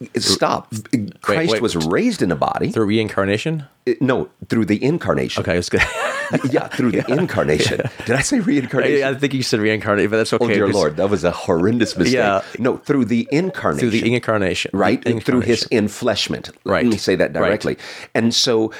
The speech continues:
Speaker 1: um, it's one thing to say that the human body is valuable. It's another thing for God the Son
Speaker 2: See
Speaker 1: to take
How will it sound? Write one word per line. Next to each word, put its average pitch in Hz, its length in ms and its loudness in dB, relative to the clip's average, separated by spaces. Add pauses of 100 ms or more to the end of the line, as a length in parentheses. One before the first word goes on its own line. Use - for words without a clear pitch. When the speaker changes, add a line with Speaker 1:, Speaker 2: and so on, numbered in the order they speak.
(160)
Speaker 1:
um, 104 360 2
it's 120 200 0
one 147 260 0
thing 113 340 2
to 95 200 -4
say 110 340 0
that 87 240 0
the 85 80 -2
human 104 300 2
body 95 280 4
is 80 120 -2
valuable. 120 500 0 (400)
It's 110 240 -2
another 107 540 2
thing 92 400 0
for 90 340 0
God 92 480 -2
the 92 100 0
Son 90 640 0
Speaker 2:
See - 180 -20 (120)
Speaker 1:
to 104 140 2
take - 420 -2